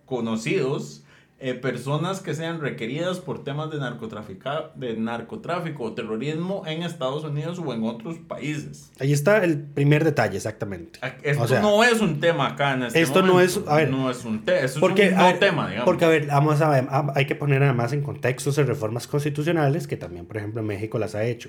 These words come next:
Speaker 2: ¿Por qué México, por ejemplo, deporta al Chapo Guzmán? Porque se reconoce que el Estado, el, el, el, el sistema de justicia de México y Colombia
Speaker 1: Es
Speaker 2: en
Speaker 1: incapaz
Speaker 2: esas
Speaker 1: de
Speaker 2: épocas
Speaker 1: castigar.
Speaker 2: es exactamente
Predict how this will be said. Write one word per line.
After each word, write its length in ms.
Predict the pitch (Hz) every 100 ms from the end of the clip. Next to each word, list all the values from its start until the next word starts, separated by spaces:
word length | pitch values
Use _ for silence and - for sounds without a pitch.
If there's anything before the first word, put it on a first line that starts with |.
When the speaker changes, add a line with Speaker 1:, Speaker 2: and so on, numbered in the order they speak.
| -
Speaker 2:
¿Por 160 | 101
qué 160 | - 147
México, 480 | 180 190 185 202 196
por 120 | 127
ejemplo, 400 | 131 143 165 175
deporta 580 | 160 147 147 135 139 147
al 100 | 143
Chapo 280 | 143 143 139
Guzmán? 480 | 107 110 113 95 - - - - -
Porque 240 | 147 139 123
se 100 | 110
reconoce 880 | 107 117 113 180 190 151 175 214
que 80 | -
el 80 | 107
Estado, 680 | 98 - 120 127 143 151 -
el, 220 | 123 110
el, 300 | 117 113 104 -
el, 260 | 120 107 -
el 260 | 120 113 - -
sistema 500 | 131 - 214 262 233
de 100 | 143
justicia 580 | 131 - 175 202 190 107
de 80 |
México 440 | 101 127 175 196 208
y 40 |
Colombia 580 | 202 202 190 151 151 156
Speaker 1:
Es 20 | 165
Speaker 2:
en 60 |
Speaker 1:
incapaz 180 | 135 143
Speaker 2:
esas 120 | 160 170
Speaker 1:
de 80 |
Speaker 2:
épocas 180 | 156 151
Speaker 1:
castigar. 380 | 190 147 117 92 101 - -
Speaker 2:
es 260 | 147 143 -
exactamente 840 | 117 107 - 101 170 226 - -